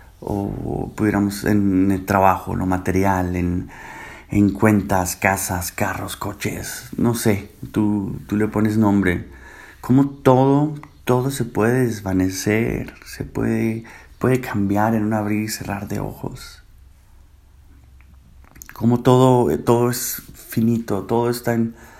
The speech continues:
tan efímero, se puede ir rápidamente. Sin embargo,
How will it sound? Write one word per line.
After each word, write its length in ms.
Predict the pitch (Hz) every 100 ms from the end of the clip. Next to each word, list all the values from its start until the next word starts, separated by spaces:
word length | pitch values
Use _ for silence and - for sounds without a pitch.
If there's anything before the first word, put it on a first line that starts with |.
| - - - -
tan 840 | - 107 101 101 101 101 101 101 - - - - - _ - - - - - - -
efímero, 640 | 107 107 120 127 131 113 92
se 140 | 110
puede 240 | - 113
ir 280 | 123 113 117 - - - -
rápidamente. 920 | - 110 110 123 110 101 101 - - - - - - - - - - - - - _ - - - _ _ - _ - - - - - - - -
Sin 180 | - 135
embargo, 600 | 131 123 117 120 110 107